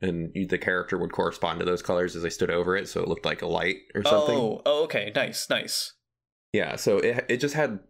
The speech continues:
Speaker 1: that much more charm and polish to it. Um, some of the textures were more wrong, like Sonic's
Speaker 2: <laughs>
Speaker 1: shoe buckles, rather than being on the side of his foot, is on top of his foot,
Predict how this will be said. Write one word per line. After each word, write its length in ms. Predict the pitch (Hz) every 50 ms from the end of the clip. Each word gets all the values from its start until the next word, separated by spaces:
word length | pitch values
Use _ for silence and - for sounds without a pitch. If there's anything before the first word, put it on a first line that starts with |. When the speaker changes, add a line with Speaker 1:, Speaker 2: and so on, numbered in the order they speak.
| - - _ _ _ _ _ _ _ _
Speaker 1:
that 240 | - 101 107 104 -
much 220 | 104 98 92 - -
more 300 | 101 101 92 85 87 -
charm 440 | - - - 101 90 87 85 80
and 140 | 80 80 80 78
polish 440 | - 82 80 78 82 82 - - -
to 200 | - 90 78 82
it. 160 | 78 80 - - - _ - _ _ _ _ _ _ _ _ _ -
Um, 400 | 98 101 95 82 - - - -
some 200 | - - 151 139
of 80 | 143 143
the 60 | 117
textures 540 | - - 117 113 - - - 120 123 120 -
were 320 | 127 117 110 101 95 95 -
more 440 | 98 98 98 101 95 98 101 107 110
wrong, 500 | 117 113 120 123 127 143 147 156 165 -
like 400 | - 104 95 87 87 - - -
Sonic's 640 | - - 104 104 - - - - - - - - _ _
Speaker 2:
<laughs> 120 | _ _ -
Speaker 1:
shoe 260 | - - - 113 104
buckles, 480 | 98 107 110 107 113 117 113 107 101 -
rather 240 | 98 92 98 92
than 80 | 90 87
being 200 | 90 98 92 92
on 80 | 90 90
the 60 | 92
side 320 | 92 - - 113 98 101 113
of 80 | 113
his 120 | 120 123 123
foot, 280 | - 131 123 123 - -
is 120 | 95 87
on 140 | 92 87 85
top 240 | - - 92 92 -
of 140 | 110 110
his 100 | 120 120
foot, 320 | - - 127 127 127 -